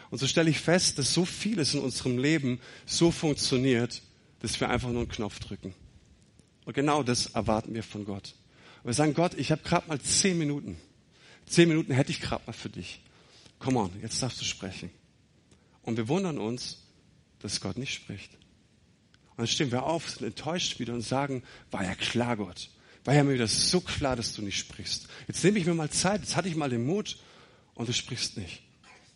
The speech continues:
Und ich merke, auch in unseren Kirchen, tut mir leid, aber wir sind bereit, so viel in Kauf zu nehmen. In, in Wellness zu gehen, wenn es um uns geht, wenn es um unsere, "Ich komm mal runter, ich genieß mal,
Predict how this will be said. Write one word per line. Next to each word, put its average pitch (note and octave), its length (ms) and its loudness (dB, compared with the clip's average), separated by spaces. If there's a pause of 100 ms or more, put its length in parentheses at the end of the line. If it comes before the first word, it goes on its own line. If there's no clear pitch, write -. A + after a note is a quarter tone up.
(1120)
Und - 100 -6
ich D3 100 -4
merke, D#3+ 440 4 (400)
auch F#3+ 180 4
in G3 60 2
unseren F#3+ 240 -2
Kirchen, A#2 500 0 (400)
tut F#3+ 160 0
mir D#3+ 100 2
leid, A#2+ 320 2 (680)
aber D3+ 240 2
wir E3+ 120 4
sind D#3+ 220 0
bereit, E3 640 -2
so - 300 0
viel D#3+ 200 -2
in D3 60 -4
Kauf B2+ 300 -4
zu - 140 -6
nehmen. G2+ 280 -6 (1000)
In, D3 160 2
in C3+ 380 0
Wellness D#3+ 460 4
zu - 160 -6
gehen, A#2+ 280 -2
wenn B2 80 0
es - 80 -4
um C3+ 140 0
uns F3+ 400 -2
geht, C3 300 -2
wenn B2+ 100 0
es - 140 -2
um C#3+ 160 -2
unsere, C3+ 260 -2 (240)
"Ich - 180 0
komm D#3 140 4
mal C#3 140 6
runter, D#3 600 2
ich - 160 -2
genieß D#3+ 520 0
mal, C#3 340 4